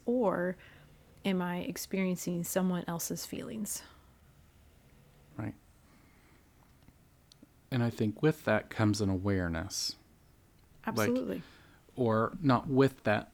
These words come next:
Speaker 2: Awareness, I think, is the precursor to doing that. Recognizing, I mean, because often what we'll see is someone else blowing up and, like,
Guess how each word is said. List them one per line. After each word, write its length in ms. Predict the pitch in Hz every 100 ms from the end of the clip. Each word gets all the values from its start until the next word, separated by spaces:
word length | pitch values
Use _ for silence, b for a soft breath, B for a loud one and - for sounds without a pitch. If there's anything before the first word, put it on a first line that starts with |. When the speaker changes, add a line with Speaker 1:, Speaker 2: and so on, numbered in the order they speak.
| -
Speaker 2:
Awareness, 880 | - 131 117 139 143 135 107 107 - -
I 140 | 120
think, 420 | - 127 117 117
is 180 | 131 110
the 100 | -
precursor 800 | - - 113 - 104 92 - 95
to 200 | - 101
doing 440 | 95 107 92 107
that. 360 | 127 123 - - - - B B B B B B B B - - - - - - - - - -
Recognizing, 1160 | 123 117 127 135 127 120 110 110 107 107 107 107 -
I 40 |
mean, 140 | 131
because 280 | 123 120 117
often 760 | - 156 175 - 113 110 139 147
what 180 | 131 120
we'll 200 | 127 110
see 520 | - - 143 110 117 -
is 480 | 120 110 110 107 -
someone 460 | - 139 123 113 117
else 320 | 123 107 -
blowing 520 | 113 113 110 113 107
up 300 | 101 104 - - -
and, 420 | 104 101 98 98 - - -
like, 380 | 156 113 107 -